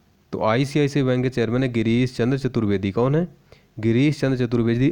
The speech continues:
आईसीआईसीआई बैंक के वर्तमान चेयरमैन हैं। अगला क्वेश्चन है, एलआईसी के वर्तमान चेयरमैन कौन है? लाइफ इंश्योरेंस कॉरपोरेशन के वर्तमान चेयरमैन कौन है?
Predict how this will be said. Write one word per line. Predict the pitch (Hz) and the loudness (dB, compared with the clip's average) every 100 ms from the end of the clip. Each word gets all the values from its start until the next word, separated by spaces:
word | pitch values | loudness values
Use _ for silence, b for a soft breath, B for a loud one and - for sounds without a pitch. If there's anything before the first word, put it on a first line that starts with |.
| 113 | 2
आईसीआईसीआई | 110 123 139 - 113 107 117 113 110 | 2 2 0 0 0 0 0 0 0
बैंक | 104 104 | 0 -2
के | 120 | -2
वर्तमान | 107 - 107 135 | -2 -2 -2 -2
चेयरमैन | 139 104 98 98 92 | -2 -2 -2 -4 -4
हैं। | 95 95 _ _ _ - _ - | -8 -14 _ _ _ -20 _ -6
अगला | 110 135 | -2 0
क्वेश्चन | 147 139 151 | 0 0 0
है, | 151 170 b b b b b | 0 -2 b b b b b
एलआईसी | 120 127 139 135 196 196 196 - | 2 4 2 0 0 0 -2 -4
के | 165 | 0
वर्तमान | 147 135 135 143 147 | 2 2 2 2 2
चेयरमैन | 147 135 123 127 | 2 2 2 0
कौन | 123 117 101 | 2 0 2
है? | 95 | 0
लाइफ | 98 113 151 - | 2 2 2 0
इंश्योरेंस | 120 131 123 131 127 | -2 0 0 0 -2
कॉरपोरेशन | - 117 110 110 127 127 | -2 -2 0 -2 0 -2
के | 131 | 0
वर्तमान | 117 107 117 110 117 | -2 -2 -2 -2 -2
चेयरमैन | 110 110 104 113 | -2 -2 0 -2
कौन | 117 120 123 | 0 0 0
है? | 143 | -2